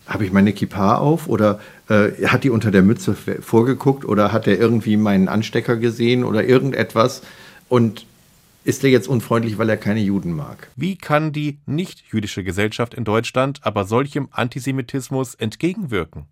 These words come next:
Speaker 1: Es deutlich aussprechen und nicht Angst haben, auch kontroverse Dinge auszusprechen.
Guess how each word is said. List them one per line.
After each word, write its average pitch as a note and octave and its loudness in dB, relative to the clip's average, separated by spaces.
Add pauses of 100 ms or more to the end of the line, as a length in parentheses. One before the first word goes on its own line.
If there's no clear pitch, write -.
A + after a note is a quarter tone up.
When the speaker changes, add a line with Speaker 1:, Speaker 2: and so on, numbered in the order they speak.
(100)
Speaker 1:
Es A2 -4
deutlich A#2+ 2
aussprechen A#2+ -4 (360)
und A2 -2 (100)
nicht C#3 2
Angst B2 -4
haben, G#2 0 (180)
auch A#2 0
kontroverse A#2 -2
Dinge F2+ -6
auszusprechen. - -16